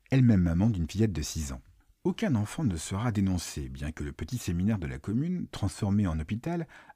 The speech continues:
accueille de nombreux Allemands à partir de dix-neuf cent quarante-deux. Les raisons de ce silence sont nombreuses. La principale, c'est certainement la mentalité taiseuse des habitants du CRU qui n'aiment pas se mêler des affaires de leurs voisins. À Chavagne,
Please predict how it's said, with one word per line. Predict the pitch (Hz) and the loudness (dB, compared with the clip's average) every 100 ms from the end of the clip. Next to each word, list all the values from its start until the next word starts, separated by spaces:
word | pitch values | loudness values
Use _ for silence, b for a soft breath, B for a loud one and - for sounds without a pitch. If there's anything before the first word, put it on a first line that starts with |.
| - | -4
accueille | 127 - 170 | -2 0 2
de | 101 | 4
nombreux | 90 113 120 92 | 4 6 4 2
Allemands | 80 90 117 | 0 0 0
à | |
partir | 76 82 - 113 | -2 -4 -2 -2
de | |
dix-neuf | 76 80 90 | 0 -2 0
cent | 123 | 0
quarante-deux. | 123 78 80 67 - _ _ _ _ _ | 0 0 -2 -4 -10 _ _ _ _ _
Les | 87 | -4
raisons | 82 98 156 | -2 0 0
de | |
ce | 156 90 | -2 -6
silence | - 110 143 147 | -2 0 0 0
sont | 101 | 0
nombreuses. | 90 85 73 69 - 71 _ _ _ _ - | 2 0 -4 -8 -12 -16 _ _ _ _ -14
La | |
principale, | - - - - 180 | -12 -6 -4 -2 -2
c'est | 143 90 | -2 -4
certainement | 92 110 113 139 | -2 2 4 4
la | 90 | 4
mentalité | 92 90 101 98 123 | 2 2 2 2 0
taiseuse | - 120 104 90 85 76 | 4 4 4 2 -2 -4
des | 71 80 | -6 -6
habitants | 80 92 117 | -4 0 0
du | 92 | 0
CRU | 80 - 170 B B B B | 0 -2 -2 B B B B
qui | - | 2
n'aiment | 113 98 92 | 4 4 4
pas | 135 | 2
se | 143 95 | 2 2
mêler | 92 117 | 4 4
des | 87 | 4
affaires | 85 127 | 2 4
de | 110 | 6
leurs | 101 | 6
voisins. | 92 85 76 65 - _ _ _ - | 4 0 -2 -6 -14 _ _ _ -6
À | |
Chavagne, | 175 117 127 180 175 | -2 0 2 4 2